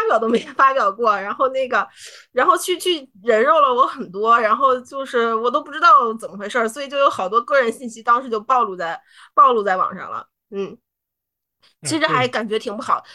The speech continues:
Speaker 1: 但是那时候是大概是一二年，一二年左右，然后因为这个有，跟这个有关，然后还有我，我自己可能学业也开始比较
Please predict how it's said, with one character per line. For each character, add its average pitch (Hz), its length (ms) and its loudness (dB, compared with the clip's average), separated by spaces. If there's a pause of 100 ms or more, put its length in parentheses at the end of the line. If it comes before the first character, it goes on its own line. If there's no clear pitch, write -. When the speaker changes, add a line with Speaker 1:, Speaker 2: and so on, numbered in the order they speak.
(120)
Speaker 1:
但 359 160 -2
是 359 80 -6
那 359 180 -6
时 320 60 -4
候 294 160 6
是 277 220 -12
大 277 180 -2
概 269 180 -6
是 262 180 -14
一 247 140 -12
二 285 260 2
年， 180 360 -12
一 247 80 -10
二 277 200 2
年 180 220 -8
左 - 220 -12
右， 175 240 -6
然 185 140 -10
后 226 300 -2 (240)
因 349 180 -8
为 254 180 2
这 247 220 0
个 185 180 -8
有， 156 200 -12 (100)
跟 294 120 -2
这 320 140 -8
个 262 100 -4
有 202 160 -6
关， 190 380 -6
然 185 140 -6
后 226 120 -4
还 220 200 -4
有 247 120 2
我， 165 380 -4
我 175 160 -8
自 208 180 -20
己 175 220 -14
可 185 140 -20
能 170 180 -8
学 185 240 -6
业 240 160 0
也 180 140 -4
开 226 180 -8
始 214 140 -6
比 196 120 -14
较 180 280 -2